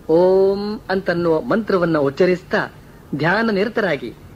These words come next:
ಈ ಕತ್ತಲನ್ನ ದಾಟಿ ಬೆಳಕಿನ ಕಡೆಗೆ ಹೋಗುವ ನಿಮಗೆ ಶುಭವಾಗಲಿ, ಮಂಗಳವಾಗಲಿ ಅಂತ ಹೀಗೆ ಉಪನಿಷತ್ ಮಾತೆ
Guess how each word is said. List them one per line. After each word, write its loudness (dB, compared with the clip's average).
ಈ 4
ಕತ್ತಲನ್ನ 0
ದಾಟಿ -4
ಬೆಳಕಿನ 0
ಕಡೆಗೆ -2
ಹೋಗುವ 0
ನಿಮಗೆ -2
ಶುಭವಾಗಲಿ, -2
ಮಂಗಳವಾಗಲಿ 0
ಅಂತ -2
ಹೀಗೆ 0
ಉಪನಿಷತ್ 0
ಮಾತೆ -2